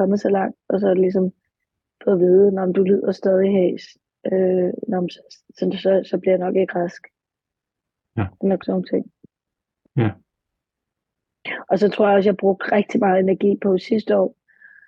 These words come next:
Speaker 1: og, og berolige, øh, mit arbejde, den skole, jeg var på, om, at jeg nok skulle komme tilbage lige om lidt, og nu gik det bedre, og nu gik det fremad. Nu, altså, så jeg var ekstremt fokuseret på, at, øh, at der hele tiden kom fremskridt. Så hver gang jeg fik et tilbagefald,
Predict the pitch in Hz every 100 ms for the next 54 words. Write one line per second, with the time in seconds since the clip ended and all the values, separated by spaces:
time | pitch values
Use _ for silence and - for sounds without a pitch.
0 | _ _ - - 185 185 180 - 185 -
1 | 208 190 220 220 - 214 202 190 185 180
2 | 180 180 185 185 185 196 202 180 190 190
3 | 180 - 196 202 208 190 190 - 208 190
4 | - 185 - 185 190 185 185 190 - -
5 | 208 - 202 190 185 185 196 196 196 190
6 | 190 185 - 180 170 175 202 220 196 190
7 | 190 185 185 202 208 196 196 - 196 -
8 | 190 - - 202 - - 190 - - -
9 | - 180 180 185 - - 214 202 214 185
10 | - - - - - 190 233 - 185 -
11 | 185 175 180 196 190 208 202 190 180 -
12 | 175 - 180 - 190 190 - - _ 180
13 | 196 185 202 196 196 - 196 190 196 180
14 | 190 196 202 185